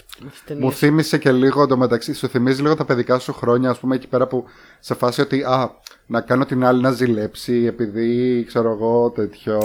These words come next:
Speaker 1: Ναι,
Speaker 2: και
Speaker 1: ωραία.
Speaker 2: κάνω κάτι με κάποια άλλη μπροστά της και δεν ξέρω εγώ τι».
Speaker 1: <laughs>
Speaker 2: Κάτι τέτοιο, ξέρω εγώ. Αλλά, ε, ε,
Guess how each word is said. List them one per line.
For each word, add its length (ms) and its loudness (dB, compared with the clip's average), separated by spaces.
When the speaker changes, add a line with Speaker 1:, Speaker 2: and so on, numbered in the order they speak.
Speaker 1:
Ναι, 140 -2
Speaker 2:
και 80 -6
Speaker 1:
ωραία. 280 -2
Speaker 2:
κάνω 320 2
κάτι 500 0
με 160 -2
κάποια 320 0
άλλη 140 0
μπροστά 500 -2
της 360 -6
και 100 -4
δεν 120 -4
ξέρω 180 0
εγώ 140 0
τι». 300 -6
Speaker 1:
<laughs> 200 -20
Speaker 2:
Κάτι 180 2
τέτοιο, 340 -4
ξέρω 220 -8
εγώ. 200 -6
Αλλά, 460 2
ε, 280 2
ε, 440 0